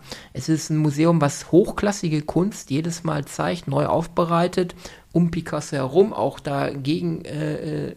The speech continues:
konträre Kunst auch mal zeigt zu Picasso, Gegenspieler auch, äh, in der Kunstszene. Und, äh, es sind immer sehr, sehr schöne Ausstellungen. Und, ähm, die sind auch kurzweilig. Für so einen Ausstellungsbesuch reichen zwei bis drei Stunden meiner Ansicht nach.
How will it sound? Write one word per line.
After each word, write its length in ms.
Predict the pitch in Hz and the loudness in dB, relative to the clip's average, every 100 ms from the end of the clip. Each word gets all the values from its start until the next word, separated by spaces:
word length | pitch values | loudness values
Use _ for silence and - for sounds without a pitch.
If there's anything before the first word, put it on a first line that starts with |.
| - | -6
konträre 560 | 151 139 - 175 175 170 | -4 -2 0 0 2 2
Kunst 340 | 180 175 - | 2 0 0
auch 160 | 143 - | -2 0
mal 140 | 156 | -2
zeigt 280 | - 160 - | 0 -2 -2
zu 100 | - | -12
Picasso, 580 | - 156 156 151 156 156 - - - - - | -10 -4 -4 0 -2 -2 -8 -16 -20 -20 0
Gegenspieler 720 | 151 160 160 - - 151 - | 2 2 0 -2 -2 0 2
auch, 280 | 139 143 - | 2 0 -2
äh, 200 | 147 143 | -2 0
in 100 | 143 | 2
der 100 | 139 | 0
Kunstszene. 640 | - 151 - - 147 143 139 - - - - | 2 0 0 2 2 2 0 -6 -18 -18 -10
Und, 380 | - 135 135 135 | 0 2 2 0
äh, 160 | 135 127 | -4 -4
es 100 | - | -4
sind 120 | 131 | -4
immer 180 | 139 135 | 0 2
sehr, 160 | 143 | 2
sehr 140 | 160 175 | 2 2
schöne 260 | - 151 | 2 0
Ausstellungen. 640 | - 147 - 165 170 180 175 - - - - - | 0 -2 0 2 2 0 -4 -12 -16 -18 -20 -4
Und, 480 | 139 139 139 139 - | 2 2 2 -2 -4
ähm, 200 | 135 139 | -2 -2
die 120 | 139 | -2
sind 160 | 143 160 | -2 2
auch 160 | 120 - | 0 0
kurzweilig. 920 | - 185 190 - 147 175 196 220 - | 6 6 6 2 4 4 2 -2 -4
Für 240 | - 143 | -4 -2
so 160 | 139 151 | 0 -2
einen 280 | 151 147 - | -2 -4 -6
Ausstellungsbesuch 880 | 135 165 180 165 - 147 165 170 - - - - | -4 -2 0 -2 -2 0 0 0 -6 -16 -18 -2
reichen 360 | 123 151 160 | 2 2 0
zwei 220 | - 147 139 | -2 -2 -2
bis 160 | 135 | -4
drei 200 | - 120 | -4 -2
Stunden 360 | 139 - 180 196 | -2 0 -2 0
meiner 260 | 170 165 156 | 0 2 0
Ansicht 380 | 160 160 170 - | 0 -2 -4 0
nach. 220 | 165 | 2